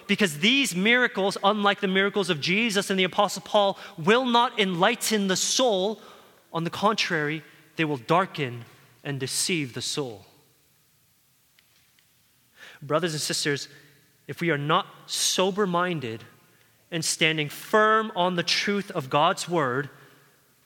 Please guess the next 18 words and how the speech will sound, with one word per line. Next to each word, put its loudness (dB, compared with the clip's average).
then -8
there 0
is -4
the -4
danger 0
that -2
we'll -4
be -4
led 2
away 0
and -4
deceived -2
by -2
the -10
schemes 0
of -6
the -10
devil. -4